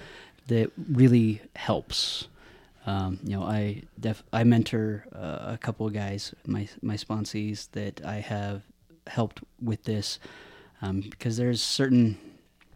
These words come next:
certain places that they struggled with, you know, pools, you know, beaches, those, those places are definitely danger zones.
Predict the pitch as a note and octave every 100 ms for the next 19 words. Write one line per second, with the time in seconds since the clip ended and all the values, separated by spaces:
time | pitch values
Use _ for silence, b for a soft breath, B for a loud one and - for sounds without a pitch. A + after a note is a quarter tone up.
0 | - - E3 - F3+ D#3+ C3+ D3 C#3 B2+
1 | C3 B2 A2+ C3+ A2+ A2 A2+ - G#2+ G2
2 | - - C#3+ A#2 A2 - - - - B2
3 | A2+ G#2+ G#2 G#2+ C3 A#2+ B2 - A2 G#2
4 | - A2 A2 - B2 A2 A#2 A2 - A2
5 | A2 B2 A2+ A2+ A2+ A2 G#2+ G#2+ G#2+ G#2